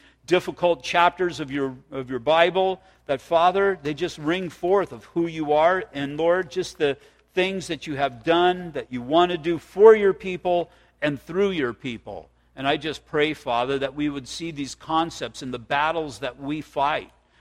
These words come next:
Now, Lord, sometimes the battle's gonna rage, and the battle's gonna rage for a while.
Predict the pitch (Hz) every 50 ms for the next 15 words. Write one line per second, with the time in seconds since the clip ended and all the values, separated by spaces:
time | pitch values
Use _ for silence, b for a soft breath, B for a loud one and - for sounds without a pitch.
0 | _ _ 156 151 156 147 151 156 165 175 170 - - 156 151 - 165 170 175 151
1 | 123 156 135 165 160 170 175 160 135 - 185 175 170 160 165 160 170 175 185 165
2 | 147 165 156 143 127 - 156 156 170 175 180 147 - - 185 180 170 156 160 175
3 | 190 196 180 147 - - 180 175 170 156 160 180 190 165 147 147 147